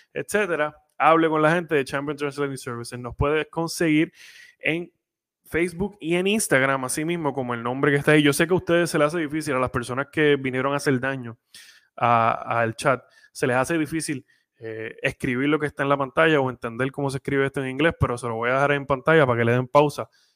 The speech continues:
y puedan, pues, anotarlo. Champion Translating Services, la mejor compañía de hacer traducciones y de interpretaciones de español a inglés y de inglés a español en el mundo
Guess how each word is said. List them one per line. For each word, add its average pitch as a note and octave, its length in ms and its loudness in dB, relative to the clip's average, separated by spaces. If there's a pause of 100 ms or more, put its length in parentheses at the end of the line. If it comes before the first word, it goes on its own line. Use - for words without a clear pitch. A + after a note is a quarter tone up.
(120)
y A#2+ 120 -14
puedan, A#2+ 440 -4
pues, B2 180 -6
anotarlo. C3+ 520 0
Champion D3 420 -4
Translating D3+ 440 -6
Services, F#3 440 -6
la C#3+ 100 0
mejor C3+ 220 -4
compañía E3 640 -6 (340)
de C3+ 120 -4
hacer B2+ 180 -2
traducciones C#3+ 800 -4
y D#3 100 -2
de D3+ 100 -2
interpretaciones C3 680 -6
de B2+ 60 -4
español A#2+ 340 -8
a B2+ 40 -8
inglés C#3+ 260 -4
y - 20 -4
de C3 80 -4
inglés B2 220 -8
a - 20 -8
español F#3 380 -10 (360)
en D3 200 -2
el C#3+ 100 2
mundo D#3 540 -2